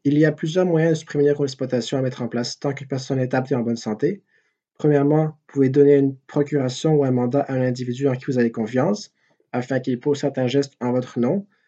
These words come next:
par exemple payer des factures, retirer de l'argent à la banque, et cetera. Si vous pensez que cette procuration ou ce mandat est mal utilisé ou tout simplement parce que c'est votre souhait, vous pouvez modifier ou révoquer le mandat ou la procuration en tout temps,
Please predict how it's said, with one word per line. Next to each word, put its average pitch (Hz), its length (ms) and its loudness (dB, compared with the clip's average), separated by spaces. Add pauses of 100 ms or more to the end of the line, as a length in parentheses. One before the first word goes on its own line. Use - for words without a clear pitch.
(260)
par 127 120 -2
exemple 123 260 0
payer 131 180 2
des 123 80 2
factures, 147 640 0
retirer 131 440 -4
de 127 40 -8
l'argent 120 240 0
à 113 60 -2
la 117 60 0
banque, 139 320 0
et 120 80 -12
cetera. 131 420 -10 (680)
Si - 180 -6
vous 180 120 4
pensez 170 360 0
que 160 140 0
cette 143 200 -6
procuration 143 520 -2
ou 160 60 2
ce 156 140 -4
mandat 143 260 2
est 147 40 2
mal 135 160 4
utilisé 143 400 0
ou 143 60 2
tout 143 60 -8
simplement 139 420 0
parce 127 220 -4
que 135 100 -2
c'est 127 160 -2
votre 117 180 -2
souhait, 147 300 -4 (240)
vous - 300 -20
pouvez 156 180 4
modifier 160 500 6
ou 165 60 2
révoquer 151 400 4
le 156 80 4
mandat 139 340 2
ou 139 40 6
la 127 100 0
procuration 127 560 -4
en 117 60 -2
tout - 160 -16
temps, 165 280 -4